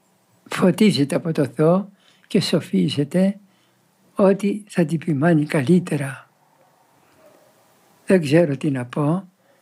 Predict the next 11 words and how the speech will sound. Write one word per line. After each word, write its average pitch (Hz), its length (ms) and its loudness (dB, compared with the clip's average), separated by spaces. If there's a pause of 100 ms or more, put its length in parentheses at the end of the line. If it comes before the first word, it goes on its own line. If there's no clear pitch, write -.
Σε - 260 2
όλα 190 360 4
αυτά 143 720 -2 (1600)
Έχω 185 220 2
μία 208 220 4
γενική 156 600 2
έννοια. 127 520 -2 (440)
Ό,τι 202 400 2
πει 190 300 -2
η 175 100 0
Εκκλησία. 147 840 -4